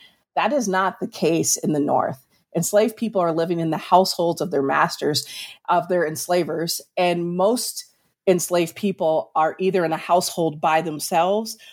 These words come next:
or with one other enslaved person. And so this means husbands and wives live separately. It means brothers and sisters live separately. It means parents and children, um,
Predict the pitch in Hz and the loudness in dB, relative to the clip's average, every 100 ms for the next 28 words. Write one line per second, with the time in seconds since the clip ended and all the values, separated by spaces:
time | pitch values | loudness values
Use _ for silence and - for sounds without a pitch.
0 | - - 170 175 - 160 175 175 190 190 | -6 -2 0 0 -4 -4 0 2 0 -2
1 | - _ _ - 175 170 165 - 156 - | -8 _ _ 0 0 2 0 0 -2 -2
2 | 170 160 156 135 - - 185 170 - - | 0 2 0 -4 -14 0 4 4 2 -4
3 | - - - - _ 185 180 - 170 165 | -10 -20 -20 -20 _ -2 -2 0 0 2
4 | 160 160 190 202 196 180 165 - 190 190 | 0 0 0 2 2 0 -2 2 2 4
5 | 180 180 160 156 160 165 185 190 196 190 | 0 0 -2 2 2 2 0 0 0 0
6 | - 185 196 - 180 175 170 - - - | 2 0 0 -2 0 0 -2 -8 -18 -4
7 | 170 170 165 160 170 160 170 156 147 - | -2 0 0 -2 0 2 2 -4 -2 2
8 | 208 - 196 185 190 180 - 180 180 160 | 2 2 -4 -2 -2 -2 0 0 2 -2
9 | 170 170 165 156 147 - 185 160 151 147 | 0 0 0 -4 -6 -4 0 2 0 -2
10 | 147 - 208 196 196 185 190 - - _ | -6 -2 0 0 0 -2 -6 -12 -20 _
11 | - 165 160 160 156 | -4 -2 0 0 -4